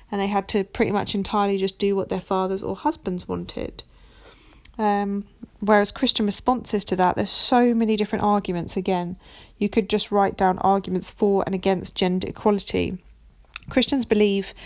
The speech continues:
that all people have been created in the image of God, and therefore they are equal. But some people would argue that doesn't mean that they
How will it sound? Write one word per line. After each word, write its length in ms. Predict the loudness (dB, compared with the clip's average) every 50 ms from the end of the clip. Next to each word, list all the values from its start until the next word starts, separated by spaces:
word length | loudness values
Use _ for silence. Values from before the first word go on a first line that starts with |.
| -20 -20 -20 -20 -20 -20 -20 -20 -6 2
that 300 | 4 4 4 4 0 -8 -4 0
all 160 | 2 2 2
people 240 | 2 0 0 0 -4
have 80 | 0
been 160 | 0 0 0
created 480 | 2 0 0 0 2 0 0 -2 -2 0
in 140 | 0 0 0
the 140 | 0 0 0
image 200 | 0 0 -2 -2
of 120 | -4 -2
God, 380 | -4 -4 -4 -4 -6 -8 -8 -4
and 100 | -2 0
therefore 320 | 2 0 0 0 0 0 2
they 140 | 2 2 2
are 80 | 0 0
equal. 640 | 0 -2 -2 -2 -4 -6 -4 -4 -4 -4 -6 -12 -18 -14 _ 2
But 300 | 4 4 4 2 -4 _ _ -10
some 240 | -4 0 2 2 2
people 260 | 2 0 0 2 2
would 80 | 4 4
argue 340 | 4 2 2 0 -2 0
that 160 | 0 0 -2 -2
doesn't 240 | -2 -4 -4 -2
mean 220 | -2 -2 -2 -2 -2
that 160 | -4 -4 -2
they 300 | -2 -2 -2 -2 -4